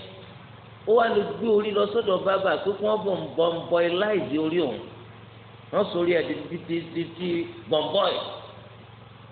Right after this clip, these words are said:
Wọ́n á gé gbogbo orun orí rẹ̀, orí ọ̀wá rí kólóbó.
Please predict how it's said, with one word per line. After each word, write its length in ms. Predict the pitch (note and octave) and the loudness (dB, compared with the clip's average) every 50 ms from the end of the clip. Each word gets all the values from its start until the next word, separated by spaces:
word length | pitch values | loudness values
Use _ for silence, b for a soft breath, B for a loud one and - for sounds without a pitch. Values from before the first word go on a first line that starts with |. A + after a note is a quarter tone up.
| - - - - - - - - - - | -20 -20 -20 -20 -20 -20 -20 -20 -20 -14
Wọ́n 140 | - - D#3+ | -4 -2 0
á 180 | F#3+ F#3 - - | 0 0 -2 -2
gé 80 | G3 G#3 | -2 -2
gbogbo 320 | - - F#3 - - F#3 F#3+ | 0 0 0 0 2 2 4
orun 180 | G3 F#3+ F#3+ F#3+ | 4 4 4 4
orí 180 | G3 G3 G3 | 2 2 2
rẹ̀, 120 | F#3 F#3 G3 | 2 2 2
orí 120 | G3 G#3 | 4 4
ọ̀wá 220 | A3 G#3 G3 G3 F#3+ | 4 6 6 4 4
rí 60 | F#3+ | 2
kólóbó. 380 | F#3+ - G#3+ A3 A3 G#3+ A3+ | 2 2 2 4 4 4 4